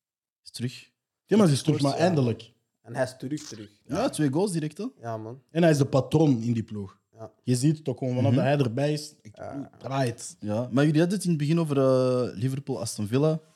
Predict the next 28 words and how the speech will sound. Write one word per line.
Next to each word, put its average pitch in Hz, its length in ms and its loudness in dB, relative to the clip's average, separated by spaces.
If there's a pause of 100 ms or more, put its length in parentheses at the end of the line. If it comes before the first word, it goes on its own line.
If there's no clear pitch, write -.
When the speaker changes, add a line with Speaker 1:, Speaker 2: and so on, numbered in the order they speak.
Speaker 1:
Gerrard 117 680 -2 (880)
terug. 143 340 2
Speaker 3:
Ja, 113 80 -6
man. 120 200 -10 (220)
Speaker 1:
Maar 113 260 -4
ik 113 120 -8
vond 113 140 4
die 104 100 2
welkomst 110 420 -2
echt - 200 -12
wel 90 280 -6 (480)
Speaker 3:
Weet 185 120 -2
je 254 60 2
wat 214 100 0
ik 180 60 -4
hard 226 180 0
vond? 285 420 -8 (220)
Speaker 1:
magnifiek. 147 260 0
Speaker 3:
Gerrard 190 260 2
is - 60 -10
zo, 127 460 0
hij 127 100 -10
is 120 60 -8
zo'n 127 180 -4
sobere 156 420 2
persoon, 131 420 -4
toch? - 200 -10
Speaker 2:
Mhm. 104 100 -18